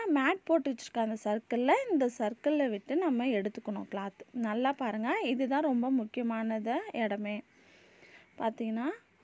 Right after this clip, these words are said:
இந்த ஹோல்ஸ் மூலிமா நம்ம அந்த சாரியை ஃபுல்லா நம்ம எடுத்துக்கிறோம். அதாவது, சாரியில் இருக்க ஹோல்ஸ் மூலிமா நம்ம நெக்ஸ்ட்டு சாரியை ஹோல்ஸ் மூலிமா போட்டு எடுத்துக்கிறோம்.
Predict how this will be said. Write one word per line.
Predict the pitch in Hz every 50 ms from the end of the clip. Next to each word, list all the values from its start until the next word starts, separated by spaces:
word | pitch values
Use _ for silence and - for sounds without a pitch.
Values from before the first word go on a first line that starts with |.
| _ _ - - -
இந்த | - 247 226 220 -
ஹோல்ஸ் | 269 262 285 320 349 - - -
மூலிமா | 285 254 240 233 226 226 240 285 370
நம்ம | 381 320 262 233 233 262 302
அந்த | 339 311 247 240 - -
சாரியை | 247 220 226 247 262 262 254 226 233 277 277
ஃபுல்லா | - - 262 254 240 233 233 240 277
நம்ம | 339 320 269 226 220 220 226 254
எடுத்துக்கிறோம். | 269 226 196 208 - - - - 214 180 - - - - _ _ _ _ _ _ _ - _ _ - - - - - - -
அதாவது, | - - 220 220 226 220 220 226 262 311 403 494 494 - - _ _ _ _ _ _ _ _ _ _ - - -
சாரியில் | 247 220 220 226 240 262 285 277 269 254 233
இருக்க | 208 208 214 - - 214 220 262 339 440 - _ _ _ _ _ _ - -
ஹோல்ஸ் | 262 226 247 285 277 - - 262
மூலிமா | 233 220 202 190 190 190 196 196 240 311
நம்ம | 339 302 254 220 214 226
நெக்ஸ்ட்டு | 254 262 226 214 - - - - 320 320 302 -
சாரியை | 294 233 208 196 190 190 196 202 226 294 415 - _ _ _ - - - - - - - _ _ -
ஹோல்ஸ் | 277 269 294 302 285 - -
மூலிமா | 240 214 208 202 214 240
போட்டு | 285 277 - 214 196 196 - 214 202
எடுத்துக்கிறோம். | 190 190 - - - - 180 180 208 254